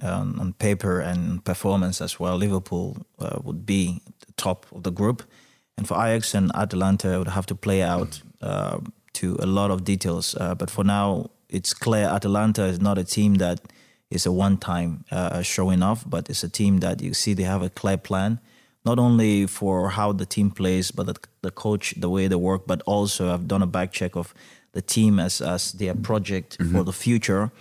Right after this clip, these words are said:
Speaker 1: They've been able to keep a lot of players. They've been able to recruit one or two players to strengthen the team. And, uh, I think they have a fan-, fantastic approach. And it's gonna be between Ajax and Atalanta, um,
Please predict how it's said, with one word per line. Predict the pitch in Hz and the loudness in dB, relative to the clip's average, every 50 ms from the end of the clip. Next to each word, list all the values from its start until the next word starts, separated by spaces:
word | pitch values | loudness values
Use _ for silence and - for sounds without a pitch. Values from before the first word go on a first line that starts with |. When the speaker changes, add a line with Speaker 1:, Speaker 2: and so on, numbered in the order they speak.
| - - _ - | -20 -20 _ -4
Speaker 1:
They've | - 95 | -2 2
been | 95 101 | 4 4
able | 107 101 104 | 4 4 2
to | 104 107 92 | 0 -2 -4
keep | - - - 107 - | -6 -4 -4 -2 -2
a | 95 | 0
lot | 90 90 95 98 95 | 0 0 0 0 0
of | 90 - | -2 -2
players. | - 101 98 98 98 101 95 - - | 0 2 2 4 4 2 2 0 0
They've | - 95 85 | -2 0 0
been | 98 90 98 | 2 4 4
able | 101 95 101 98 92 | 4 4 2 0 0
to | - - 90 90 87 90 | 0 -2 -2 -2 0 -2
recruit | 92 90 92 - - - 98 92 | -2 -4 -4 -4 -2 -2 -2 0
one | 90 90 98 101 101 | 0 2 2 4 4
or | 98 | 4
two | 95 - 107 92 | 2 2 0 -2
players | - - 95 92 90 90 87 - | 0 0 0 2 2 2 0 -2
to | - - 85 | -4 -6 -6
strengthen | - - - - 101 98 95 92 92 92 | -6 -6 -4 -2 0 0 0 2 2 0
the | 87 | 0
team. | 87 - 98 95 98 101 - - - - - - - - _ _ - | 0 2 4 4 4 4 2 -2 -12 -18 -16 -16 -16 -16 _ _ -2
And, | - 95 95 95 92 90 90 82 | 0 2 4 4 4 4 4 4
uh, | 80 78 76 - - | 2 0 0 0 0
I | - 92 | -2 0
think | - 113 110 107 | 2 4 4 4
they | 98 | 4
have | 95 95 95 | 4 2 2
a | 95 90 | 0 0
fan-, | - 95 90 90 - - | 0 0 0 0 -2 -4
fantastic | - - 98 92 - 101 87 90 - - 98 90 - - | -4 -2 -2 0 0 0 0 0 -2 -2 -4 -4 -4 -6
approach. | 92 - - - 92 90 85 - | -8 -6 -2 0 0 0 0 0
And | - 92 92 | 2 2 2
it's | 92 104 | 2 4
gonna | 131 131 127 | 4 4 4
be | 120 123 | 4 4
between | 107 107 98 - 110 101 95 90 - - | 4 2 2 2 4 4 4 2 2 0
Ajax | 90 104 104 104 104 101 - - - - - - _ _ _ _ | 0 2 2 2 0 0 -4 -8 -10 -16 -20 -20 _ _ _ _
and | - 92 98 | 2 2 4
Atalanta, | 101 101 - 98 95 101 104 101 95 95 95 95 95 - - | 4 4 2 2 4 4 4 4 4 2 2 0 0 0 -2
um, | 87 90 90 90 - - - - - - - - | -2 -2 0 0 0 -2 -2 -2 -4 -6 -6 -10